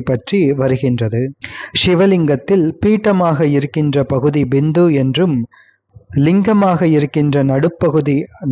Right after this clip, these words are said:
நாதம் என்றும் இரண்டு தத்துவங்களை குறிக்கின்றது. நாத பிந்து வடிவான இவ்விரண்டையும் ஒன்றாகச் சேர்த்தலே பிரதிஷ்டை என்று யோகஜம் என்ற ஆகமம் கூறுகின்றது.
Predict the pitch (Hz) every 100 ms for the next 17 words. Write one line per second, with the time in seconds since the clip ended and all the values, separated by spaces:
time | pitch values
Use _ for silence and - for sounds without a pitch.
0 | 127 135 165 185 196 151 143 131 139 135
1 | 147 - - _ 135 147 190 196 180 143
2 | - 208 202 175 147 170 165 - 147 -
3 | 135 123 113 131 123 135 _ _ 127 139
4 | 151 185 185 139 151 175 185 156 143 147
5 | 147 143 160 185 143 123 139 170 175 170
6 | 165 135 131 135 160 165 180 - 151 143
7 | - 151 180 135 - - _ _ 147 139
8 | 190 - 196 185 147 139 151 190 127 135
9 | 180 180 180 190 160 151 135 131 139 147
10 | 139 151 160 156 175 - 139 135 123 120
11 | 117 113